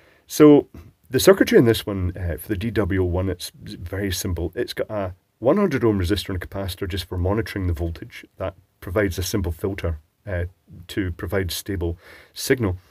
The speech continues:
And it's also got a one K resistor that is used to measure the voltage across the mosfets. In case you short circuit this thing, uh, if you do, the mosfet, the voltage across the mosfets will potentially go quite high,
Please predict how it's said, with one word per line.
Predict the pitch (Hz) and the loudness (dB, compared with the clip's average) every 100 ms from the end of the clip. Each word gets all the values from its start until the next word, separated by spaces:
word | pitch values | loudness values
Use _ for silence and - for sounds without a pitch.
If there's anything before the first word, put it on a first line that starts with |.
| - - - - | -20 -20 -14 -2
And | 131 | 2
it's | 120 | 4
also | 123 113 | 4 2
got | - | 0
a | 95 | -2
one | 101 110 | -2 -2
K | - 104 | -2 -2
resistor | 90 92 - 95 - - - | 0 -2 -2 -8 -10 -20 -2
that | 110 | 0
is | 120 92 | 2 4
used | 131 170 | 2 2
to | 196 | -2
measure | 156 123 | -2 -2
the | |
voltage | 92 98 92 - | -4 -6 -8 -14
across | - 101 95 | -10 -8 -6
the | 92 | -4
mosfets. | 95 107 - 110 104 - 101 | -2 -2 -4 -8 -8 -8 -6
In | |
case | 98 190 - | 0 0 0
you | |
short | - 165 - | 0 2 2
circuit | - 165 - | 2 2 2
this | 127 - | -2 -6
thing, | - 90 85 - - - 127 | -4 -6 -6 -10 -20 -6 0
uh, | 120 113 | 4 4
if | 127 - | 4 2
you | 113 | 0
do, | 120 120 113 107 - - | 2 4 2 0 -12 -8
the | 101 | -2
mosfet, | 101 107 - 117 104 - | 2 2 0 -4 -4 -6
the | 95 | -6
voltage | 87 147 170 | 2 2 2
across | - 101 92 | -6 -6 -4
the | 101 | -4
mosfets | 95 - 98 - - | -4 -4 -10 -10 -6
will | 95 87 _ _ _ _ 101 - - | -4 -4 _ _ _ _ -20 -20 -8
potentially | - 240 277 139 | 4 4 4 -2
go | 110 101 | 0 -2
quite | - 98 85 | -2 -4 -4
high, | 107 107 | -6 -6